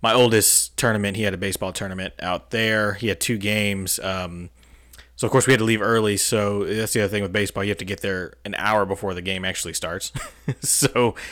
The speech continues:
um, so it was about a hour forty-five drive, give or take. Um, so just a drive, get to the hotel, get, get some food in 'em real quick. And the games were at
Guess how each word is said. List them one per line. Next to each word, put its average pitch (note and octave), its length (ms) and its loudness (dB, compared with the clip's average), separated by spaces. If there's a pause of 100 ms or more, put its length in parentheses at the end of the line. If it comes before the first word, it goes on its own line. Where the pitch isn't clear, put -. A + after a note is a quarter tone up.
(400)
um, G2 380 4
so G#2 240 2
it A#2+ 140 4
was C3 120 6
about A2+ 220 6
a G2+ 220 2 (240)
hour G#2+ 180 2
forty-five G2+ 480 -2
drive, F#2+ 460 0
give G2 140 -4
or G2 80 -4
take. G#2 420 -6 (160)
Um, F#2 560 0 (1040)
so B2+ 100 2
just A#2 160 2
a G2 40 -6
drive, G2+ 420 6
get A2 100 -2
to - 60 -2
the G2 80 0
hotel, G2+ 600 0 (280)
get, - 220 -6 (100)
get A2+ 140 -2
some G2 80 -4
food G#2 240 -2
in G2+ 100 0
'em G2+ 140 -4
real G2 100 -4
quick. G2 380 -6 (600)
And G#2 180 -2
the G2 80 0
games A#2 360 4
were G#2+ 120 4
at G2 240 -2